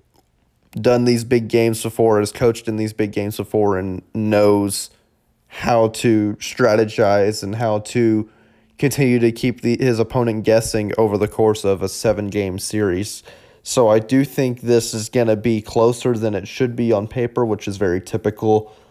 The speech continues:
of a Miami Heat series. But just given the amount of help around him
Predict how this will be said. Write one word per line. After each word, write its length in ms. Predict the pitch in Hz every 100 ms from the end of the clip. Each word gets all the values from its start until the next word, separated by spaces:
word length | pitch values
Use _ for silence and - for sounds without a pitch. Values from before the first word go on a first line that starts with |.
| _ _ _ _
of 300 | - 107 101
a 400 | 104 98 95 92 - _ _ _
Miami 520 | 120 113 113 104 101
Heat 300 | 101 113 107
series. 640 | - - 120 120 123 120 - _ _ _ _ _ _ _ _ _ _ _ _ _ _ _ _ _ 113 -
But 180 | 131
just 300 | 131 120 113
given 480 | - 123 113 110 104 - _ _ _ _ _ _ -
the 160 | 117
amount 380 | 113 110 107 107
of 400 | 101 95 92 - _ _
help 300 | - 113 -
around 480 | 104 98 104 104 -
him 260 | 110 101